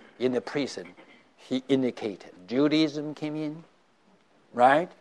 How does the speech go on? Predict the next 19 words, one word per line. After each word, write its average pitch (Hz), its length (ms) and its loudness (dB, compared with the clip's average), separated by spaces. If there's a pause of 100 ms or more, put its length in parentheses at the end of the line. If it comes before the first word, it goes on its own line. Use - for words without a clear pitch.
(640)
A 110 100 -4
Greek 151 400 8
philosophy, 156 960 4 (540)
Gnosticism, 147 1040 2 (340)
and 123 220 -4
even 135 300 2 (120)
asceticism 139 960 -2 (200)
came 107 220 -4
in. 92 200 -12 (500)
All 151 340 10
kinds 139 340 -4
of 117 120 -8 (140)
isms. 120 680 -2 (760)
So 117 220 0
Paul 131 840 8 (180)
charged 117 960 2 (100)
his 117 400 -4 (260)
faithful 104 680 2 (460)
young 123 540 6